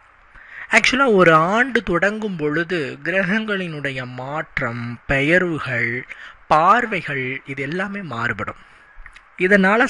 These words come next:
சில ராசிக்கு சாதக பலனும் சில ராசிக்கு பாதக பலனும் கிடைக்கத்தான் ஆகும். இதை மாற்றவே முடியாது. இப்ப இந்த வருடம் எனக்கு சரியில்லாம இருந்தது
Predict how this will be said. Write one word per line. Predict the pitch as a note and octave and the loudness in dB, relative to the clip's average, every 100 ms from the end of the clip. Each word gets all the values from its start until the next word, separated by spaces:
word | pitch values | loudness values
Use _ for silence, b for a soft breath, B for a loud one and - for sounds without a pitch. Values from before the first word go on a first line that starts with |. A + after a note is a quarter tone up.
| - | -2
சில | - A#3+ D4 D4 | 0 2 2 2
ராசிக்கு | G#3 F#3+ - G3 - A3 | 0 -2 -6 -10 -6 -6
சாதக | - D#3 C#3+ C#3+ - | -4 -4 -4 -4 -6
பலனும் | B2 G#2+ G#2 A2+ C3+ D3 B B B B B - | -4 -6 -6 -8 -8 -12 B B B B B -12
சில | - C3 C#3 | -6 -4 -2
ராசிக்கு | C3 A#2+ B2+ - B2+ - G3+ - - | -2 -2 -4 -6 -10 -4 -6 -4 -6
பாதக | A#2+ B2 D#3 E3 D#3 | -2 0 2 2 0
பலனும் | C#3 A#2+ A#2+ E3 C#4+ - | -2 -2 0 -2 -2 -4
கிடைக்கத்தான் | - C#3 F3 _ F#3+ - - F3+ G#3+ G#3+ | -2 0 -2 _ 0 0 2 4 4 2
ஆகும். | C3+ A2+ B2 A#2 A#2 G2 - - D3+ | -2 -6 -8 -12 -14 -18 -20 -10 -4
இதை | C#3+ | -4
மாற்றவே | B2 A2+ C3+ - F3+ E3 E3 F3 | -4 -8 -6 -2 -2 0 -2 -4
முடியாது. | F3 G#2+ G2 - - - - - _ _ - - - _ _ - B B B B | -6 -10 -12 -14 -18 -20 -20 -20 _ _ -20 -20 -20 _ _ -20 B B B B
இப்ப | - C#3 | -4 -2
இந்த | D3+ E3+ | 2 4
வருடம் | E3+ G3+ A#3 B3 | 6 4 2 -2
எனக்கு | G#3 E3+ | -4 -6
சரியில்லாம | - D#3+ F#3+ F#3+ F#3+ G3 G3+ A#3+ | -4 -4 -4 -4 -2 0 -2 -4
இருந்தது | D3+ E3 F#3 F3+ E3 | -4 -4 -2 -2 0